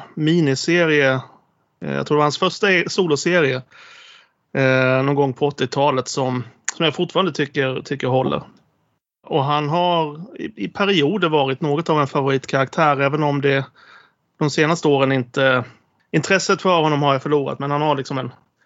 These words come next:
jag vet inte, en speciell plats i mitt, mitt Marvel-älskande hjärta. Och jag tycker att den här filmen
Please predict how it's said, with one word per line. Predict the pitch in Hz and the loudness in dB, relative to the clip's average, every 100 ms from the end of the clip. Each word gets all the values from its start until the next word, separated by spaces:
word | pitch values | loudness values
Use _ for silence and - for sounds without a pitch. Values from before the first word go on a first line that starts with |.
| _ _ - | _ _ -4
jag | |
vet | 147 | -2
inte, | 131 - - | -2 -6 -4
en | 214 | -2
speciell | - 202 - 131 135 | 0 0 0 0 0
plats | 135 135 - | -2 -4 -4
i | |
mitt, | 131 120 - - | -8 -10 -16 -12
mitt | 156 135 135 - - _ _ - - - - 156 | -6 -6 -6 -10 -20 _ _ -20 -20 -10 0 4
Marvel-älskande | 151 143 135 131 127 - - 143 131 - 135 135 135 - | 6 4 4 0 -2 -8 -8 -6 -4 -6 -2 -2 -2 -4
hjärta. | 156 139 - 135 - _ _ - _ _ _ _ _ _ | -6 -4 -4 -8 -10 _ _ -20 _ _ _ _ _ _
Och | 185 170 - - | -2 -2 -4 -2
jag | 170 160 | -2 -2
tycker | - 175 165 - 160 | -4 -4 -4 -2 0
att | 156 | 0
den | 160 147 | 0 -2
här | 143 220 214 | 0 0 0
filmen | - 170 147 147 139 139 135 135 | -2 -2 -2 0 0 0 0 -2